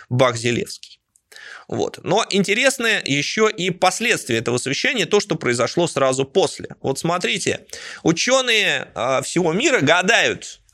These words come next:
когда же было принято решение о Холокосте. В европейской историографии считается, что вот ключевая точка —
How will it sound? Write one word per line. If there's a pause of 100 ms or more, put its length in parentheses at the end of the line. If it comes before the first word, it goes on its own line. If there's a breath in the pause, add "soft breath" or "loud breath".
когда
же
было
принято
решение
о
Холокосте. (1500 loud breath)
В
европейской
историографии
считается,
что
вот
ключевая
точка —